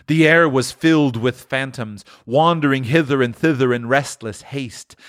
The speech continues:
and moaning as they went. Every one of them wore chains like Marley's ghost. Some few, they might be guilty governments,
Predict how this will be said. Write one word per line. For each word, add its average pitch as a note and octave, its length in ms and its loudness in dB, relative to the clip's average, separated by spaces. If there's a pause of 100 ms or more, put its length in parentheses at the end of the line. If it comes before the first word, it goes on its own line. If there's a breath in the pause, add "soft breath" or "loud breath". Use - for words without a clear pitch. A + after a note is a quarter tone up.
(140 loud breath)
and C#3 260 -4
moaning D3 460 0
as G2+ 80 -6
they A2 120 -4
went. B2 380 -8 (400 soft breath)
Every D3 360 2
one C#3+ 240 2
of B2+ 140 0
them A#2 180 0
wore B2+ 280 4
chains B2 680 -6
like G2 200 -4
Marley's G#2 540 0
ghost. A2 480 -4 (200 loud breath)
Some E3+ 360 0
few, D3 500 -2 (220)
they D#2 260 -12
might E2 360 -12
be D#2+ 220 -10
guilty G2+ 420 -4
governments, F#2 580 -8